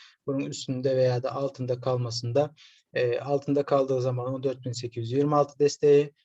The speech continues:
üzerinde kaldığı zamanda da on beş bin dört yüz yetmiş sekiz direncini takip ediyor olacağız. E, dax endeksi ile alakalı yorumum şimdilik bu kadar. Geçiyorum gümüş analizime.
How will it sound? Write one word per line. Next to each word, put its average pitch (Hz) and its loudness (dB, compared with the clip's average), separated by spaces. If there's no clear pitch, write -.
üzerinde 127 -2
kaldığı 120 -4
zamanda 113 -4
da 139 2
on 147 -4
beş 127 -2
bin 127 -10
dört 127 -4
yüz 123 -8
yetmiş - -10
sekiz 135 -8
direncini 120 -6
takip 123 -10
ediyor 123 -2
olacağız. 117 -4
E, 123 -2
dax 160 -4
endeksi 147 -2
ile 143 -2
alakalı 135 -2
yorumum 127 -2
şimdilik 120 -6
bu - -20
kadar. 139 0
Geçiyorum 143 -4
gümüş 135 -4
analizime. 127 -2